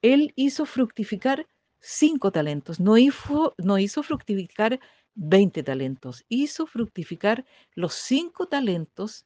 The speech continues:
que le fueron dados. O sea, resultado, eh,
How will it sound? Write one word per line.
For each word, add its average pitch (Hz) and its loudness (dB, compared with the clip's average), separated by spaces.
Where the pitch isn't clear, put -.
que 233 -2
le 202 0
fueron 196 -2
dados. 123 -6
O 185 -10
sea, 415 -2
resultado, 370 -4
eh, - -12